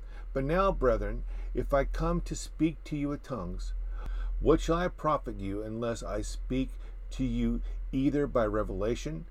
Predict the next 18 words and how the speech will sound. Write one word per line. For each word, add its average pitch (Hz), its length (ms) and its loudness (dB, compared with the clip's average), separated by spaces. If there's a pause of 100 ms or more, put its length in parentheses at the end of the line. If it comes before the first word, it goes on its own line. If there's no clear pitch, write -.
(440)
by 160 200 8
knowledge, 120 600 0 (320)
by 120 200 4
prophesying, 143 1120 0 (480)
or 135 160 8
by 135 200 4
teaching? 131 520 -2 (800)
Even 165 340 4
things 143 360 0
without 123 380 2
life, 104 400 -4 (440)
whether 123 320 6
flute 151 480 2
or 151 160 -2
harp, 104 420 -2 (720)
when 135 320 2
they 123 220 4
make 131 480 0